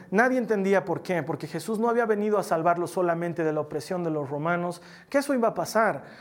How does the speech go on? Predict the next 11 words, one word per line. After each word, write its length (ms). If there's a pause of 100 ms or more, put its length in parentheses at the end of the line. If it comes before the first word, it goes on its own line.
(140)
porque 460
la 160
opresión 380
que 100
puedes 220
estar 240
viviendo 340
ahorita 300
va 80
a 100
pasar, 500